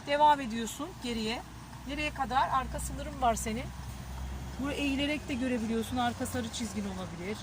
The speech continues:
Oradan soldan da görebilirsen gör yani. Yeterli. Bu. R'ye al. Dörtlünü yak, kapat. Sağ sinyalini yak.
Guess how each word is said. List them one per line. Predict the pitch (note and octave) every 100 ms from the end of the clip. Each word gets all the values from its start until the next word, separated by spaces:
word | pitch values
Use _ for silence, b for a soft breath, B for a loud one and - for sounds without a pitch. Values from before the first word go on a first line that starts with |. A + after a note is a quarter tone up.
| -
Oradan | A3+ A3 B3 B3
soldan | - A#3+ A#3 C4
da | B3+
görebilirsen | A#3+ A#3+ G#3+ F#3 - B3 C#4+
gör | F4+ F4+
yani. | C4 G3 F3 D3+ - - - - C4
Yeterli. | C#4+ F4 D#4+ A#3 F3+ F3+
Bu. | D4 A#3 - - - - - - - - B1 - - - - - - - - - - - A3+
R'ye | A3+ A3 A3+
al. | - C4 C4+ C#4 - - - -
Dörtlünü | A3 G#3+ G#3 A3+ A#3 A#3+
yak, | B3 C#4+ - - -
kapat. | G#3+ - B3+ D4 - - - - - - - - - -
Sağ | A3+ A#3+
sinyalini | A#3+ - A#3 G#3+ G3+ G3
yak. | G#3 C4